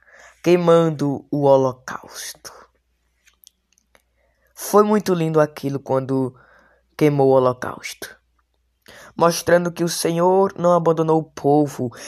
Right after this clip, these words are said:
e sim tava com ele todos os dias. Nós temos que nunca houve um homem na terra com tanta sabedoria como Salomão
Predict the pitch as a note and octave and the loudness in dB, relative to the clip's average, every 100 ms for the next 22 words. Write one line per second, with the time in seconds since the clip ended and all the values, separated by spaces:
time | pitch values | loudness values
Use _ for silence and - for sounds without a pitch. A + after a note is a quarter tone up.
0 | F3+ E3 E3 F3 F3 F3+ F3+ - F3+ F3 | -10 -8 -6 -6 -2 0 0 0 2 2
1 | E3+ D#3+ - - - - G3 G#3 G#3+ G#3 | 0 -6 -12 -20 -20 -2 0 0 -2 -2
2 | G3+ G3+ E3+ - C#3 D3 D3+ D#3+ - - | -2 -4 -6 -8 -10 -10 -12 -14 -14 -18
3 | - _ - _ _ - - _ _ _ | -20 _ -20 _ _ -20 -20 _ _ _
4 | - _ _ _ _ _ _ _ _ _ | -20 _ _ _ _ _ _ _ _ _
5 | - - - G#3 G3+ - - A3 A3 G#3+ | -20 -20 -4 0 0 0 0 2 0 -4
6 | - - - G3 G3+ G3 F#3+ _ _ _ | -8 -12 -8 -6 -4 -4 -8 _ _ _
7 | G3 A#3+ A#3+ A#3+ A3+ A3+ G#3+ G3 F#3+ F#3+ | -6 -4 -2 2 4 4 2 -4 -6 -4
8 | F#3+ F#3+ F#3+ F#3 F3 F3+ - _ _ - | -2 -2 -2 -2 -2 -6 -12 _ _ -10
9 | - F3 F3 F3+ F3 F3+ E3+ E3+ E3+ E3 | -8 -2 0 0 0 0 0 -2 -4 -2
10 | D#3+ E3 D#3 D#3+ C#3+ C#3+ C3+ - - C3 | -2 -4 -8 -8 -6 -4 -4 -6 -12 -14